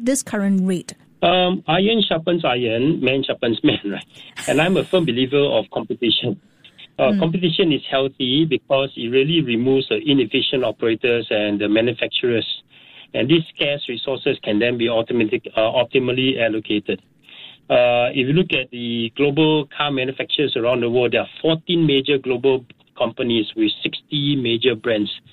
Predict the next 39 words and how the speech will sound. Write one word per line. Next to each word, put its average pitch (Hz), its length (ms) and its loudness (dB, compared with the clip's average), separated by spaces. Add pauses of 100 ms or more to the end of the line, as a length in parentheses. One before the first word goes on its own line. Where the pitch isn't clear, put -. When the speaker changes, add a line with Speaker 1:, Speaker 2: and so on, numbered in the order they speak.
(120)
Speaker 1:
Mm. 214 220 2
Speaker 2:
And 156 120 2
this 226 160 0
does 143 240 -6
not 170 160 -4
include, 147 580 0
uh, 113 220 -2
local 131 400 0
players. 113 500 -4
Uh, 98 200 -12
with 135 160 0 (160)
so 208 120 4
many 165 360 2
car 147 240 -6
manufacturers 135 600 -4
out 123 140 -4
there, 117 180 -2 (360)
I'm 120 160 2 (160)
sure 175 120 2
there 131 140 0
are 117 60 0
a - 20 -4
lot 147 220 -2
of, 110 240 -2
uh, 110 140 0
duplication - 680 0
of 104 120 0
resources 151 840 0
and 107 200 0
a 110 100 -2
lot 131 280 2
of 110 80 -2
wastages. 135 580 0 (760)
And, 131 400 0
um, 127 480 0 (320)
competition 175 580 0
is 120 160 -4
good 190 260 0
because 147 460 -4